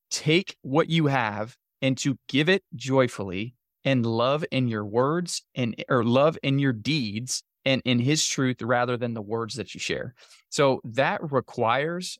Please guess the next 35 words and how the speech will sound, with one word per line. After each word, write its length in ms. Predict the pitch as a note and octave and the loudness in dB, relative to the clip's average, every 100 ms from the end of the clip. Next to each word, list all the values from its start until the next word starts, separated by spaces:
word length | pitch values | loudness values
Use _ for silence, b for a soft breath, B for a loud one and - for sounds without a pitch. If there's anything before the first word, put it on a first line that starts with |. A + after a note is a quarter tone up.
| _ | _
recognizing, 760 | A2+ C3+ E3+ D3+ D#3+ E3 D#3 A#2+ | 0 0 0 -4 -2 -2 -4 -4
seeing 540 | - D3+ E3 F3+ D#3+ | -2 2 2 2 0
what 200 | C3+ D#3+ - | 0 -2 -4
your 200 | B2+ C3 | -4 -4
brother 540 | A#2 B2+ B2+ B2 B2 - | 2 2 4 2 0 -4
and, 240 | C3 C#3+ - | -8 -6 -4
and 220 | C3+ C#3+ - _ _ - | -4 -6 -12 _ _ -8
what's 240 | B2 B2 | -6 -4
going 200 | C#3+ C#3 | -2 0
on 120 | C3 | 0
in 60 | B2+ | 0
scripture 360 | - B2 - A2+ | -2 -4 -2 0
right 180 | G#2+ | 0
here 200 | A2+ G#2+ | -2 -4
is, 180 | F#2+ G#2 - _ _ | -4 -6 -12 _ _
you 60 | G2+ | -4
see 200 | - E3 | 0 2
your 120 | E3+ | 4
brother, 420 | D#3 D#3 E3 E3+ - | 6 4 2 -2 -10
what 280 | A#2 A#2+ E3+ | -6 0 2
does 100 | F3 | 2
he 100 | C#3+ | 2
have 240 | D#3 D#3 | 2 2
going 260 | D3+ D3 C3+ | 2 2 2
on? 320 | D3+ F3 F3 _ _ - | 0 -2 -6 _ _ -10
What 200 | A2+ C#3+ | 0 2
does 140 | D3+ | 2
he 100 | D3 | 2
need? 380 | C#3 C#3 D#3 F#3 _ _ _ | 2 0 -2 -4 _ _ _
How 220 | - B2+ | -2 2
do 120 | E3 C#3+ | 4 4
I 140 | A#2+ | 2
meet 240 | A#2 A2+ | 0 -4
that 180 | G2 - | -4 -4
need? 280 | F2+ - | -6 -12